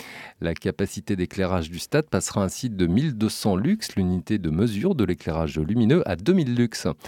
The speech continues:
Ces travaux ont pour but d'améliorer la qualité de nos infrastructures sportives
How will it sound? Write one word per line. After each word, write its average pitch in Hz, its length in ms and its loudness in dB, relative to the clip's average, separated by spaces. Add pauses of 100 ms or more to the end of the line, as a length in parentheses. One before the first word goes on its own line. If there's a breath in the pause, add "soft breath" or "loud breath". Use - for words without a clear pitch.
(260 loud breath)
Ces - 140 -6
travaux 98 380 2
ont 92 60 0
pour 90 200 -2
but 101 280 -4
d'améliorer 87 580 -2
la 82 100 -6
qualité 90 420 -2
de 87 120 -4
nos 80 260 -4
infrastructures - 720 -6
sportives 156 640 -2